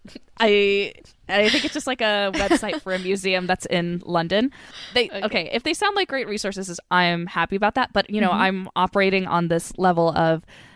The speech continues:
Speaker 1: as much as we can, try to use Google Scholar, try to use the cr-, uh, accredited sites where it's, like, journals and stuff like that. I might have listed a couple journals, but I'm telling you, I only gained, like,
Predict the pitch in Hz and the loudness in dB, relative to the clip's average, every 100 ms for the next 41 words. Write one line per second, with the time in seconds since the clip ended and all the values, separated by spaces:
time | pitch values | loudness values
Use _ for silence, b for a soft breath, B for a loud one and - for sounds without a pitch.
0 | B - 185 208 226 214 208 208 180 175 | B -6 0 0 0 -4 -4 -4 -2 0
1 | 175 180 202 180 214 214 - 214 220 - | 0 0 0 2 4 2 2 2 2 0
2 | - 175 170 170 175 185 185 202 208 220 | 0 0 2 2 2 0 0 -2 0 -2
3 | - - - 180 175 175 - 185 190 190 | -2 -6 0 2 2 0 0 0 0 -2
4 | 190 - - 180 175 - 170 165 - 170 | -4 -8 0 0 0 -4 -14 -14 -8 -4
5 | - 170 - 165 - 202 190 180 175 175 | -4 -6 -8 -8 0 2 4 2 0 -4
6 | 175 - 175 170 160 175 170 B B B | -14 -10 -6 -6 -2 0 0 B B B
7 | _ - _ _ - 220 254 277 285 226 | _ -20 _ _ -2 0 2 -2 -4 -4
8 | 233 - 277 320 302 349 339 349 359 - | -4 -4 -2 -2 0 0 2 2 0 0
9 | 196 190 190 190 202 196 185 - 175 185 | -2 -2 -4 0 0 0 -2 -2 -4 -4
10 | 185 185 180 175 160 151 | -4 -2 -2 0 -2 -2